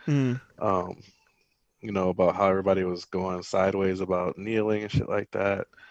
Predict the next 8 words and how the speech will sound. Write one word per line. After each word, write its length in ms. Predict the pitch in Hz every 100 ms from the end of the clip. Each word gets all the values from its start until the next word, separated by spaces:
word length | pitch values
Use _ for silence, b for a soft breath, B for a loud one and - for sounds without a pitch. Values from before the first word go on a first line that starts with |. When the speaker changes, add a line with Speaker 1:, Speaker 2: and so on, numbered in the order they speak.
| B
Speaker 1:
Yeah. 260 | 120 110 95 -
Speaker 2:
Um, 380 | 101 90 92 90 - _ _ _ _ _ _ _ _ _
so, 340 | - - 92 90
like, 340 | 90 85 85 - _ _ _ _ _ _ -
I 80 | 104
don't 100 | 92
know. 80 | -
I, 180 | 104